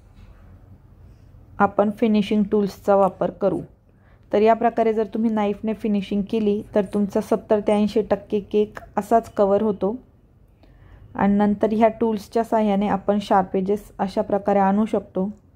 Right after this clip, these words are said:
तुम्ही फिनिशिंगसाठी आणि design कशी करायची, यासाठी माझे other video पण बघू शकता.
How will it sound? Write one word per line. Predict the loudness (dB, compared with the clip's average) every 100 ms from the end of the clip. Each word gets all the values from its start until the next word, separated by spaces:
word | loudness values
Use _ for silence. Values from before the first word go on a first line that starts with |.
| _ _ _ _ _ _
तुम्ही | 0 2 4 2
फिनिशिंगसाठी | 0 2 2 2 0 0 0 2 2
आणि | 2 2
design | 2 2 2 0
कशी | 0 -2 -2
करायची, | 2 2 2 0
यासाठी | 0 0 -2
माझे | 0 0 2
other | 2 2 0 0
video | -2 2 2
पण | 2 -2 0
बघू | 0 0
शकता. | -2 -4 -2 -4